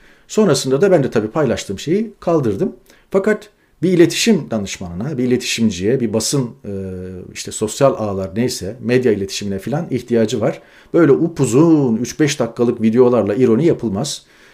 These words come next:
E, ve herkes de orada s-, e, dinlediği Tanju Özcan'ın o şekilde konuştuğunu anlar. Ve koca koca siteler, yığınla editörlerin, editör barındıran, e, artı C H P'li hesaplar falan, herkes bu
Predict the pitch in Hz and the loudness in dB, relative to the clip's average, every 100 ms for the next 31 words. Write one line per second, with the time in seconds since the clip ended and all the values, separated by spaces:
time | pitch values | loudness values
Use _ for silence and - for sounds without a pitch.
0 | _ _ - 110 110 131 170 190 131 - | _ _ -4 0 2 4 4 4 2 2
1 | 160 196 202 - 131 151 143 127 - - | 2 0 -2 0 4 4 4 0 -4 -4
2 | 117 95 139 131 127 139 190 190 127 123 | -4 0 2 4 4 4 4 2 -2 2
3 | 131 131 123 127 185 175 143 113 104 131 | 6 6 4 2 2 2 2 0 2 2
4 | 131 - 113 110 - 104 90 104 104 175 | 2 0 0 0 -2 -2 -2 -4 0 -2
5 | 190 - _ _ 120 160 143 147 147 127 | -2 -16 _ _ 4 4 6 6 6 6
6 | 113 110 113 107 98 151 - - _ - | 2 0 -2 -4 0 -2 -4 -18 _ -20
7 | - - 120 135 117 160 156 120 113 113 | -20 -20 -14 -2 8 8 8 4 2 2
8 | 110 110 110 110 120 107 - 113 98 101 | 4 4 2 0 -4 -4 0 0 0 -2
9 | 98 95 123 175 - - _ _ - 113 | -4 -2 -2 -2 -10 -20 _ _ -8 -2
10 | 110 107 101 - 113 147 117 135 135 135 | 0 0 -4 -6 -2 2 6 6 8 8
11 | 135 - 104 - 151 190 - _ - 117 | 6 4 -4 0 0 0 -6 _ 0 2
12 | 175 220 - _ _ - 147 - 180 135 | 2 -2 -8 _ _ 0 2 2 0 2
13 | 156 151 - | 0 0 -4